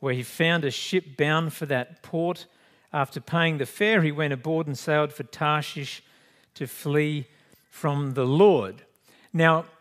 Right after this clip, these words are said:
if you, you probably know this, but this is the picture that, again, is quite humorous. You've got Israel over there. Nineveh is over towards Iraq. It's in an eastern direction.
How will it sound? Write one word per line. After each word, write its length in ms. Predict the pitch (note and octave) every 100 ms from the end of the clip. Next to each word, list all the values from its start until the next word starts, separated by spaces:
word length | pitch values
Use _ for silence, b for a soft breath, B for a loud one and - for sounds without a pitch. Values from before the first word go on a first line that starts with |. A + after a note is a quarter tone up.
| _
if 200 | E3+ E3
you, 180 | D#3 D#3+ -
you 160 | F3 D3
probably 420 | B3 C#4 F3+ C#3
know 240 | C#3+ G#3
this, 160 | G3+ F#3+
but 180 | G3 E3
this 220 | A3 -
is 220 | F3+ C#3+
the 100 | -
picture 640 | - - A3 - D3+ A#2 B2
that, 320 | B2+ C3 C#3
again, 340 | C3+ E3 G3+
is 140 | C#3+ -
quite 260 | D#3 C3+
humorous. 800 | C3+ F3 G#3 F#3 G#2 C2+ D#3+ - b b b b -
You've 160 | C#3+
got 220 | E3+ E3
Israel 540 | G3 G3 - F3 D3 D3
over 260 | C#3+ C3+
there. 500 | C3 D3 C3+ A2 B2+ - _ _ _ _ _ _
Nineveh 520 | E3+ G#3+ D4 G#3 E3+
is 160 | D#3+ D3+
over 280 | G3 F#3+ D#3
towards 540 | - D#3+ D#3+ E3+ E3
Iraq. 720 | E3 C3 C#3+ G#3+ E3 E3+ -
It's 180 | D#3+ -
in 80 | D#3+
an 140 | D3+
eastern 540 | G#3 B3 G3+ - F3 C#3
direction. 640 | A#2+ A2+ A#2+ - E3+ C4